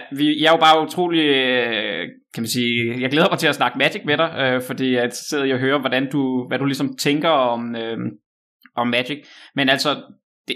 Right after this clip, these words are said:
igen, det er jo også imponerende, du har kvalificeret dig til,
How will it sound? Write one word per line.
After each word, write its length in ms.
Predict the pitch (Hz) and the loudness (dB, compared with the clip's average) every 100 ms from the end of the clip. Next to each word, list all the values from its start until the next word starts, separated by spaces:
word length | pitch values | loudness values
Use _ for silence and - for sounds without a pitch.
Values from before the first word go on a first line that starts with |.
| - | -4
igen, 220 | 135 165 | 0 0
det 100 | 165 | 2
er 60 | 151 | 2
jo 100 | 139 | 2
også 240 | 165 175 | 2 0
imponerende, 640 | 147 139 147 165 160 151 - 131 | 0 0 0 0 0 -2 -4 -4
du 120 | 143 | -2
har 400 | 135 127 123 120 104 - | 2 4 4 2 -4 -10
kvalificeret 520 | - 131 127 156 151 | -4 -2 0 0 0
dig 100 | 143 | -2
til, 680 | 143 - 131 123 120 117 127 | -4 -4 -2 0 -2 -4 -4